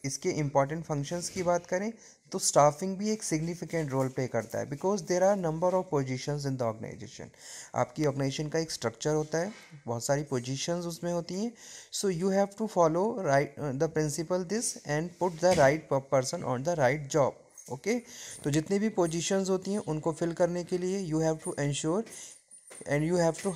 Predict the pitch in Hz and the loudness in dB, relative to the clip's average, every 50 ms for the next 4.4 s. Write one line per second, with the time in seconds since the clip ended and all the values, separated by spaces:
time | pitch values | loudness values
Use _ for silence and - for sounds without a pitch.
0 | 151 143 135 127 135 156 196 240 - - - - - - - 147 143 - - 139 | 4 6 6 8 8 6 4 2 -2 -10 -16 -16 -8 -2 0 0 0 4 4 4
1 | 147 156 151 - 190 170 - 196 208 226 226 - - 151 139 131 135 139 - 156 | 4 4 2 -2 -2 2 2 2 2 2 0 4 6 6 6 6 6 2 2 2
2 | 160 170 165 - - 123 113 - - 170 214 - 147 127 123 135 151 - 143 123 | 2 2 2 2 2 2 2 2 -4 -4 -4 -2 -2 -2 -2 -2 0 2 2 2
3 | 120 - 120 - 131 143 175 202 170 143 143 156 139 123 113 - - 131 143 - | 2 0 -6 -4 -2 -2 -2 -4 -2 0 4 4 4 4 4 0 -2 -2 -2 0
4 | 156 143 131 123 113 110 - 117 | 0 0 0 -2 -6 -6 -6 -8